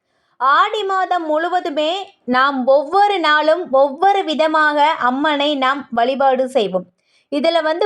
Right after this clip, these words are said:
ஒரு சில நாள் வந்து அம்மனை வழிபாடு செய்வதற்கு மிக மிக முக்கியமான நாள்னே சொல்லலாம். ஒரு சில நாள்கள்லாம் மிக விசேஷமான நாட்கள் நாம் மக்-, ம், அம்மனை வழிபாடு செய்வோம். அப்படி ஆடி மாதத்தில் வரும் இந்த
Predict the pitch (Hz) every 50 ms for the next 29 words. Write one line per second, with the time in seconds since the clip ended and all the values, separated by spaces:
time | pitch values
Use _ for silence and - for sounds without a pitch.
0 | 381 320 302 311 330 381 392 - 392 370 339 320 294 294 302 330 349 339 330 311
1 | 302 320 370 339 294 285 285 311 330 349 349 349 339 311 262 269 277 302 302 302
2 | 349 339 339 302 330 285 - 311 294 277 285 294 277 302 294 - 339 311 294 294
3 | 277 330 349 339 311 302 311 302 339 349 349 320 269 269 269 269 - - 359 370
4 | 359 339 330 320 320 320 311 277 262 262 269 277 277 269 269 277 302 302 302 262
5 | 240 226 226 226 220 208 - 220 220 220 214 - 269 247 240 233 233 233 240 233
6 | 254 247 240 247 277 403 - - - - - - _ - 226 240 254 269 262 262
7 | 359 359 349 269 220 247 269 254 320 320 320 320 320 359 320 294 294 285 285 285
8 | 269 254 247 254 254 247 269 269 262 247 240 254 370 381 - 294 247 220 214 214
9 | _ _ _ 226 226 220 214 214 220 208 220 240 254 302 285 277 294 285 254 240
10 | 247 254 247 254 247 240 247 247 - 226 180 175 180 185 185 - - - - -
11 | - 277 - - 320 320 330 330 302 277 269 262 262 269 311 349 370 403 403 349
12 | 330 311 311 311 311 320 320 320 330 330 311 285 277 269 277 311 330 302 269 285
13 | 294 330 359 370 392